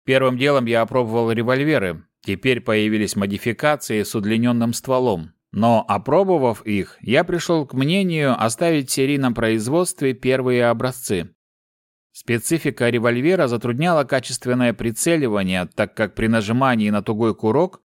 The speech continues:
ствол немного уводило вверх и постоянно приходилось его подправлять. Если на небольших дистанциях это было не так заметно, то на больших это существенно сказывалось на точности. Сказав своё мнение,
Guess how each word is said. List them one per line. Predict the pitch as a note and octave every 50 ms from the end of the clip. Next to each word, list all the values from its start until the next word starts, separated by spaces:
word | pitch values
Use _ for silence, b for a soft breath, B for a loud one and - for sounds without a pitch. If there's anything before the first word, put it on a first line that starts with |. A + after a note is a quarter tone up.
| _
ствол | _ - - - B2+ D#3 F#3 F#3+
немного | F3+ E3 D#3 E3 F3 E3+ D#3+ D#3
уводило | D3+ D3 D3+ D3 C#3 C3+ D3 D3+ D3 C#3 C#3
вверх | C#3 D3+ F3 D#3+ A2 F#2+ - - -
и | G2
постоянно | F2+ A2 G#2 - G#2+ G2+ A#2+ D3+ F#3 F#3 D3+ A#2+
приходилось | - A#2 G#2 - A2 G2+ G2+ B2 C3+ C3 B2 - -
его | A2+ A2 A2+ A2
подправлять. | - A#2 A2 - - B2 B2+ C3 B2 G2+ D#2+ D2 - _ _ _ _ _ _ _ _ _ _ _ _ _ _
Если | - G2 A#2 B2 A#2+ - B2
на | B2 B2
небольших | B2 B2 A#2 B2+ B2 - - C#3 B2 G#2
дистанциях | A2+ A#2 - - - C3 B2+ A#2 G#2+ - - A2 G2+ G2+ - -
это | A2+ F#2 A2 G#2
было | G#2+ A2 A2 A2
не | A2+ A2+
так | - A#2+ A#2 G#2
заметно, | G2+ G#2 A2 B2 C#3 D#3 E3 - - G#2+ F2+ E2+ E2 - _ _ _
то | B2+ B2
на | B2 B2 A#2+
больших | A2 A2+ A2+ A2+ G#2+ G#2 - - F#3 F#3+ F3 - - _
это | A2+ G#2+ G#2 A#2+
существенно | G#2 - A2+ G2+ - - D3 D#3+ D#3 - D3+ C#3 B2+ B2
сказывалось | A2 - - A#2 A#2 A2+ G#2+ A2 A2 A2+ A2+ A2 - -
на | A#2 A#2+
точности. | - B2+ G#2 - - - F2 E2+ - - - D#2 D2+ - _ _ _ _ _ _ _ _ _ _ _ _ _
Сказав | - - - A#2+ B2 A#2+ D3+ F#3+ G3+
своё | - - F3 C#3+ C3+ B2+
мнение, | A#2 A2 A2+ C#3+ F#3 G3+ F#3 F3 D#3+ D3+ C#3+ C3+ B2+